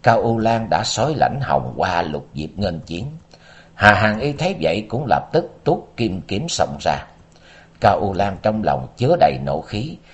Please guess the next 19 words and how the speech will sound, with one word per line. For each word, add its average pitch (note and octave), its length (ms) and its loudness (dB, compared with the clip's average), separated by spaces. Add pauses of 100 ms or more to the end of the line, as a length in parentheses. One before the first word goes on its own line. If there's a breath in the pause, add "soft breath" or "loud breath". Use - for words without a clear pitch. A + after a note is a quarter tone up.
(140 loud breath)
nên C#3+ 260 2
vừa F2 160 4
xông C3 260 0
ra B2+ 200 0
đã G2 220 -2
xuất - 340 -4
ngay E2+ 320 -2 (120)
ba E2 260 0
thanh C#2+ 220 -4 (340)
với B2 200 0
ba G2 280 2
màu D2 300 -2
sắc - 260 -2
khác C3 280 -2
nhau. G2 280 -4 (340 soft breath)
Hồng D#2+ 360 2
Hoa B2 240 4
Lục E2+ 260 -2 (100)
Diệp D#2 200 -4